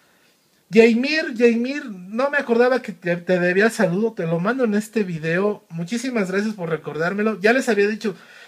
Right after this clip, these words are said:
si alguien se me pasa, eventualmente se los voy a hacer. Aunque ahorita siga grabando más videos, yo les voy a decir en, en el quinto, en el sexto, en el tercero, no sé, les mando un saludo. Jonathan Abdiel de YouTube también me pidió que le mandara un gran saludo. Te mando un gran saludo, Jonathan.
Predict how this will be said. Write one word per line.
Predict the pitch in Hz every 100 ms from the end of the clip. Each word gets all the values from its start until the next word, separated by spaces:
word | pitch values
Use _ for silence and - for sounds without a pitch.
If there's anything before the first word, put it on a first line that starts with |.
| _
si | -
alguien | 226 254 277
se | 262
me | 196 175
pasa, | 214 220 254 247 - _ -
eventualmente | 175 185 175 196 214 214 233
se | 208
los | 165 151
voy | 160
a | 180
hacer. | 175 185 -
Aunque | 202 180
ahorita | 196 233 262
siga | 247 240
grabando | 233 202 185 214
más | 196 196
videos, | 196 185 208 220
yo | 185
les | 196
voy | 185 190
a |
decir | 180 185 175
en, | 147 165 160
en | - 160
el | 156
quinto, | - 208 208
en | 196
el | 156
sexto, | 175 190 185
en |
el | 165
tercero, | 143 147 170 196
no | 185 175
sé, | 170 165
les | 156
mando | 160 165
un |
saludo. | 165 175 190 202 196 _ - - - _
Jonathan | 170 233 285 285 254 220 - _
Abdiel | 170 190 175 196 202 214 240 233
de | 165 165
YouTube | 170 214 220 233
también | 220 180 196
me | 226
pidió | 196 196
que | 202
le | 180
mandara | 165 190
un | 185 180
gran | 170 180
saludo. | 196 180 196
Te | 190
mando | 185 240 294
un |
gran | 269 220 220
saludo, | - 196 185 190 202
Jonathan. | 190 190 190 180 196 202